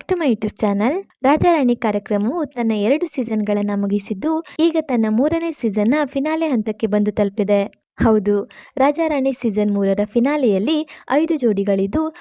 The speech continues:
ಆ ಜೋಡಿಗಳು ಯಾರು ಹಾಗೂ ಅವರಲ್ಲಿ ವಿನ್ನರ್ ಹಾಗೂ ರನ್ನರ್ ಅಪ್ ಆದ ಜೋಡಿಗಳು ಯಾರು ಮತ್ತು ವಿನ್ನರ್ ಹಾಗೂ ರನ್ನರ್ ಅಪ್ ಆದವರಿಗೆ ಸಿಕ್ಕ ಹಣ ಎಷ್ಟು ಎನ್ನುವುದನ್ನ ಇವತ್ತಿನ ವಿಡಿಯೋದಲ್ಲಿ ತಿಳಿಯೋಣ ಬನ್ನಿ. ಅದಕ್ಕೂ ಮೊದಲು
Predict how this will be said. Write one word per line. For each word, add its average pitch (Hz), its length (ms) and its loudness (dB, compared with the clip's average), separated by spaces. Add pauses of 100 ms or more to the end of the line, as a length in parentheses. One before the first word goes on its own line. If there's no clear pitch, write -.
(160)
ಆ 294 140 2
ಜೋಡಿಗಳು 208 500 0
ಯಾರು 196 360 0
ಹಾಗೂ 254 520 0 (320)
ಅವರಲ್ಲಿ 233 400 4
ವಿನ್ನರ್ 302 340 0
ಹಾಗೂ 208 260 2
ರನ್ನರ್ 285 300 2
ಅಪ್ 320 160 -4
ಆದ 208 200 0
ಜೋಡಿಗಳು 269 480 2
ಯಾರು 214 400 2 (180)
ಮತ್ತು 320 380 2 (120)
ವಿನ್ನರ್ 320 340 -2
ಹಾಗೂ 214 240 0
ರನ್ನರ್ 254 300 0
ಅಪ್ 320 180 -2
ಆದವರಿಗೆ 214 520 2
ಸಿಕ್ಕ - 340 -4
ಹಣ 240 200 0 (100)
ಎಷ್ಟು 247 240 -2
ಎನ್ನುವುದನ್ನ 208 460 0 (220)
ಇವತ್ತಿನ 311 440 -2
ವಿಡಿಯೋದಲ್ಲಿ 202 420 2
ತಿಳಿಯೋಣ 202 400 0
ಬನ್ನಿ. 190 340 0 (260)
ಅದಕ್ಕೂ 302 300 -2
ಮೊದಲು 277 460 0